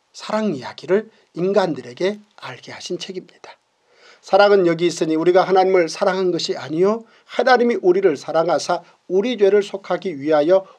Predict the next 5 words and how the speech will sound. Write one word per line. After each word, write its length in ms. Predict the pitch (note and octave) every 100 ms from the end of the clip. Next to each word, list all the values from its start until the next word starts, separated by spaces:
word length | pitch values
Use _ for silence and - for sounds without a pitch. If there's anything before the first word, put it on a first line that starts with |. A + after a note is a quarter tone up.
| _
화목 400 | - - C4+ -
제물로 420 | - A#2 A2+ G#2 -
그 240 | - - -
아들을 500 | C3 C3+ F3 A#3 A#3 _ _ _
보내셨습니다. 1040 | - B2 D3 F#3+ - - C3+ - - _